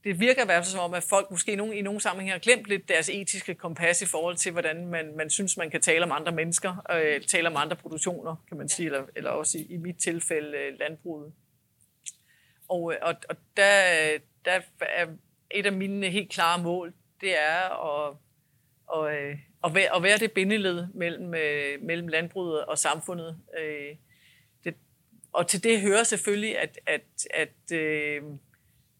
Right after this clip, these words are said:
Speaker 1: også at flytte mine egne, kan man sige.
Speaker 2: Mm.
Speaker 1: Øh, at, at få fortalt begge steder, hvordan, øh, øh,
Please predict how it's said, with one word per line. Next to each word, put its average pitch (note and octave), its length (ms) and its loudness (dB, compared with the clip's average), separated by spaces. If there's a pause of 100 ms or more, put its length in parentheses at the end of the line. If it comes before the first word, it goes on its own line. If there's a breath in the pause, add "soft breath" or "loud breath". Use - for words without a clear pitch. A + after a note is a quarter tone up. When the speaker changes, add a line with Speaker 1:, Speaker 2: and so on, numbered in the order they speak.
(120)
Speaker 1:
også E3+ 240 4
at F3 60 4
flytte A3+ 400 2 (140)
mine G3 180 2
egne, E3 480 6
kan F3 100 -4
man D3+ 120 -6
sige. F3+ 440 -4
Speaker 2:
Mm. A#3+ 140 -8
Speaker 1:
Øh, D#3 240 0 (140)
at, D#3+ 100 0 (100)
at E3+ 200 0
få F3+ 80 -2
fortalt - 580 4
begge F#3 240 4
steder, F3 360 4
hvordan, F3 520 0
øh, D3+ 420 0 (120)
øh, E3+ 160 -10